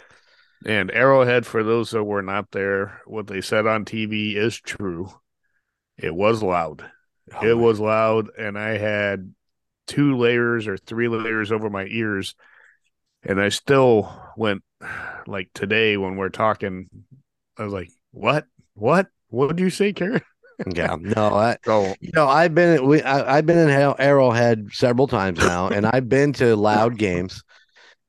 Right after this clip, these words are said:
Speaker 2: Um, this was, this was the loudest.
Speaker 1: Yeah.
Speaker 2: I mean, this is gonna be just a smidge over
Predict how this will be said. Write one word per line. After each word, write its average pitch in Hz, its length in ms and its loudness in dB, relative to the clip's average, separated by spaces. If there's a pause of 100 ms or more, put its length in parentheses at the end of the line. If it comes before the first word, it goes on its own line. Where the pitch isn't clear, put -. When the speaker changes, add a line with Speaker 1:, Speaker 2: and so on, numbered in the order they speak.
(120)
Speaker 2:
Um, 92 480 0 (400)
this 117 320 2
was, 101 580 2 (480)
this 117 240 2
was 110 240 2
the 101 100 -2
loudest. 80 540 -4 (480)
Speaker 1:
Yeah. 101 200 -8 (260)
Speaker 2:
I - 140 -2
mean, 107 260 2
this 123 260 2
is 131 120 -2
gonna 113 200 2
be 110 220 2
just 123 480 0
a 117 40 -2
smidge 113 580 0
over 95 720 2